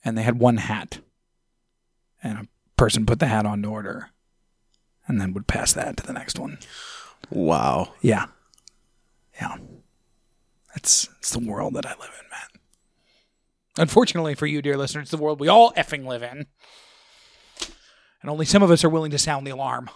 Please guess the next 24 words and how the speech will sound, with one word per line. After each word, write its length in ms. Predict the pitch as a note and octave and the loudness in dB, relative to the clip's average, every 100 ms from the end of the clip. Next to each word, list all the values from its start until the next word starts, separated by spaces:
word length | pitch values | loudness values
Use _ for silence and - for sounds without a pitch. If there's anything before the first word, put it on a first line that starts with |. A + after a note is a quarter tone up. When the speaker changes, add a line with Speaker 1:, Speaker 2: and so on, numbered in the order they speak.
| _ _ _ _ | _ _ _ _
Speaker 2:
Yeah. 180 | G#2+ F2+ - - | -10 -10 -12 -16
Speaker 1:
You're 100 | D3 C#3+ | -4 2
Speaker 2:
That's 120 | D#3 | 4
Speaker 1:
welcome, 160 | F3+ | 4
Speaker 2:
a, 40 | D3 | 2
Speaker 1:
America. 400 | D3 C#3 D3 C3+ - | 2 4 2 0 -4
Speaker 2:
I 60 | |
mean, 240 | E3+ D#3+ D#3 | -2 -2 0
you 80 | D3+ | 0
know, 220 | D#3 D#3 | 0 0
hey, 300 | B2+ C#3 A#2 - | 0 2 0 -2
that's 180 | A#2+ - | -4 -2
a 20 | |
good 160 | D#3+ D#3+ | 0 4
way 100 | C#3+ | 4
to 60 | |
get 160 | B2+ G#2+ | 4 2
head 160 | B2 F#2 | 0 -2
lice. 340 | F2 - - - _ - - _ - | -4 -6 -12 -18 _ -20 -20 _ -4
Speaker 1:
That's, 340 | E3 - - | -2 -2 -4
<laughs> 80 | D3 B2+ G2+ - - - - - - - - - - - - - C4+ - - _ - | -6 -6 -6 -6 -8 -8 -10 -12 -14 -16 -16 -18 -20 -20 -20 -14 -14 -14 -20 _ 4
you 100 | C4+ | 4
know, 180 | E4+ G4 | 6 2
I, 200 | B3 D4+ | 0 0